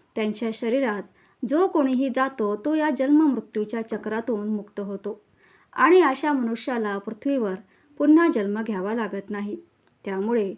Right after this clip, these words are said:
जर मनुष्याला मोक्ष प्राप्ती करायची असेल, तर देवाची भक्ती करून, दान धर्म करून, पुण्य प्राप्त करून मोक्ष प्राप्त केला जाऊ शकतो. नाहीतर मनुष्याला पुन्हा जन्म घ्यावा लागेल, चौऱ्याऐंशी लक्ष योनीमधून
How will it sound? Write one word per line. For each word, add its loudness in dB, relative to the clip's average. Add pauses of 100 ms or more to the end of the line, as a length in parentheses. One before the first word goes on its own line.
(380)
जर 2
मनुष्याला 2
मोक्ष -2
प्राप्ती -4
करायची -4
असेल, -4 (500)
तर 2
देवाची 0
भक्ती -6
करून, -6 (480)
दान 6
धर्म 0
करून, -6 (440)
पुण्य 6
प्राप्त -2
करून -4 (400)
मोक्ष -2
प्राप्त -6
केला -2
जाऊ -4
शकतो. -10 (420)
नाहीतर -4 (540)
मनुष्याला 4
पुन्हा 6
जन्म -2
घ्यावा -4
लागेल, -4 (420)
चौऱ्याऐंशी -2
लक्ष -4
योनीमधून 0